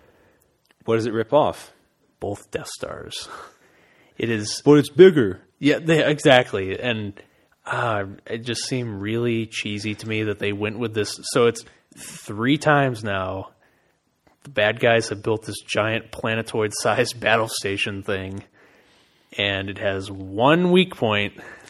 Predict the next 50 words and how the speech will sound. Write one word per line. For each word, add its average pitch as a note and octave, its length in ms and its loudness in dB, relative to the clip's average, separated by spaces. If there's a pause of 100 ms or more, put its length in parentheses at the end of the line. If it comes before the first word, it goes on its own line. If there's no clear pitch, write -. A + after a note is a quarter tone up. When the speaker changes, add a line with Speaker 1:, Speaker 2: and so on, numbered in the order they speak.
(100)
Speaker 1:
And G3 100 4
that, E3+ 300 2
that's D3 200 4
even F3+ 180 10
Han B2+ 240 6
Solo's A#2 340 6
first - 240 0
question, C3+ 360 -2
though, E2 160 -2
when F2 120 -4
it's F2+ 180 -4
Speaker 2:
Don't A#2 100 6
Speaker 1:
like, C#3+ 80 4
Speaker 2:
we D3+ 80 6
Speaker 1:
it's A#2 60 2
Speaker 2:
just D3+ 180 2
blow A#2 200 4
these C#3+ 260 2
things C3 160 0
Speaker 1:
Yeah, C3 220 6
Speaker 2:
up? D#3 160 0
Speaker 1:
it's - 160 0
so F#3 140 6
much E3+ 180 6
bigger F3 220 8
than C#3+ 100 0
the B2+ 80 0
Death D#3 220 6
Star. A2 180 2
And G2+ 80 2
he's G2 120 0
like, G2+ 180 -2
"All B2+ 60 2
right, A#2 120 2
but - 100 -4
how B2+ 140 2
do A#2+ 60 0
we A#2+ 80 0
blow G#2+ 280 6
it G#2+ 60 6
up? G2 220 4
Like, E2+ 260 -2
fuck - 240 2
Speaker 2:
Right. F#2+ 180 2
Speaker 1:
this. D#2+ 160 -2
Let's F#2+ 140 2
just - 260 -8
blow G2+ 200 2
it - 200 -14
up." - 240 0